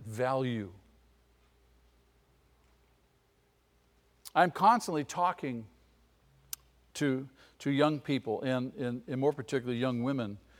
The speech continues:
who find themselves involved with non-believing men. And they're caught up in these relationships in which they ultimately end up compromising their testimony, compromising their purity, compromising their life.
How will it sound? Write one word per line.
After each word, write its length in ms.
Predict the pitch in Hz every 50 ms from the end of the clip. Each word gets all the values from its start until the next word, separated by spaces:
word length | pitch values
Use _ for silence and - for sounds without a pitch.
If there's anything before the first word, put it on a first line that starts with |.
| - - _
who 100 | - 135
find 280 | - - 147 147 147 135
themselves 440 | 123 123 113 - 147 139 135 113
involved 400 | 120 120 110 107 127 131 131 123
with 120 | 113 110 110
non-believing 720 | 117 120 120 127 127 123 117 117 123 123 117 107 107 104
men. 320 | 107 117 120 117 101 98 101 101 _ _ _ _ _ _ _ _ _ _ _ _ _ _ _ _ _ _ _ _ _ _ _ _ _ _ _ _ -
And 120 | 139 135
they're 100 | 151 143
caught 380 | - - - - 170 156 143 127
up 260 | 151 151 139 - -
in 60 | 123
these 220 | 123 123 120 104
relationships 840 | 120 120 120 123 127 139 135 - - 120 107 - 120 110 98 - - - - - - _ _
in 160 | - 131 123
which 220 | 123 139 143 - -
they 120 | 139 131 -
ultimately 480 | - 135 143 139 - 131 117 113 117
end 120 | 120 120 113
up 140 | 110 -
compromising 720 | - - 139 131 123 - 113 107 113 113 113 110 98 113 110
their 100 | 101 107
testimony, 540 | 104 - 139 143 123 - - 123 117 113 110 - - - - - _
compromising 640 | - - 131 123 - 127 117 113 117 117 113 104 113
their 120 | 107 104 101
purity, 440 | - - 139 131 127 123 123 117 - - - -
compromising 640 | - - 123 120 - 123 110 110 113 110 104 101 110
their 120 | 104 104 107
life. 420 | 110 113 113 101 95 95 - _